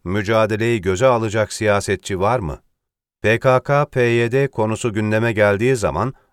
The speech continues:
bunun erken seçimden daha önemli olduğunu söylemek ayıp mı? Sonuçta dünkü ak Parti grup toplantısıyla Türkiye'nin iki bin yirmi üçe kadar olan gündemi daha da berraklaştı. Yani parlamenter sistem,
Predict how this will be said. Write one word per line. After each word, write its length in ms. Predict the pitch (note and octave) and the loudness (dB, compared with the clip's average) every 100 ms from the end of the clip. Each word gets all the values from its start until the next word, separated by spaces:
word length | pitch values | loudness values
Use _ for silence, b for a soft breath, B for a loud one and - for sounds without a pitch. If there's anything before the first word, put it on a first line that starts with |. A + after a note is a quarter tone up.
| - | -6
bunun 400 | F#2+ A#2+ C#3 C#3 _ | -2 0 0 -4 _
erken 360 | F#2+ G2 - C#3+ | -2 -2 -2 -2
seçimden 560 | C#3+ B2+ A#2+ A#2 A#2 | -4 -4 -2 0 0
daha 240 | G2 G#2 C#3 | 0 0 0
önemli 360 | A#2 A#2 A#2 | 0 0 0
olduğunu 480 | A#2 G#2 F#2+ G#2 G#2+ | 4 4 4 0 -2
söylemek 600 | - G2+ F#2+ F#2+ G2 - - | -2 0 0 0 -2 -4 -8
ayıp 340 | G2 F#2+ D3 - | -2 -2 -2 -4
mı? 160 | D#2 - _ _ _ | -8 -8 _ _ _
Sonuçta 600 | - A2+ B2+ - C#3+ C3+ | -2 -2 0 0 0 0
dünkü 300 | A2 A#2+ A#2 | 0 -2 -2
ak 240 | D3 C3 - | 0 -2 0
Parti 280 | B2 A#2 A#2+ | 0 0 -4
grup 280 | A2+ C3 | -2 -2
toplantısıyla 920 | - A2 - G#2+ G2+ G2 B2 F2 F2 B2+ _ | 0 -2 0 -2 -4 -6 -4 -2 -2 -2 _
Türkiye'nin 640 | - D3 - A2+ G#2 C3+ - | -4 -2 -2 -2 0 -2 -6
iki 240 | A2+ - A#2+ | -8 -4 -2
bin 80 | |
yirmi 360 | A#2+ G2+ G#2+ A2 | -2 0 -2 -2
üçe 260 | A2 - D3 | -2 -4 -4
kadar 280 | C3 A2 | -2 0
olan 360 | G#2+ G#2 G2+ F2 | 2 2 0 -2
gündemi 440 | F#2+ F2+ F2 C3+ | -4 -2 -2 -2
daha 260 | B2+ A2+ A2+ | -2 0 0
da 160 | F#2+ E2 | 0 2
berraklaştı. 840 | F#2+ F2+ D#2+ - E2 - E2 - _ _ _ _ _ _ | 0 0 -2 -2 -4 -6 -12 -14 _ _ _ _ _ _
Yani 360 | F#2+ A2 C3+ C#3+ | 0 2 0 -4
parlamenter 720 | - G#2+ A2+ A#2+ B2 A#2 C3+ | 0 0 2 0 -2 0 0
sistem, 500 | C3 G2 - D#2+ G#2 | 0 -6 -4 -4 -4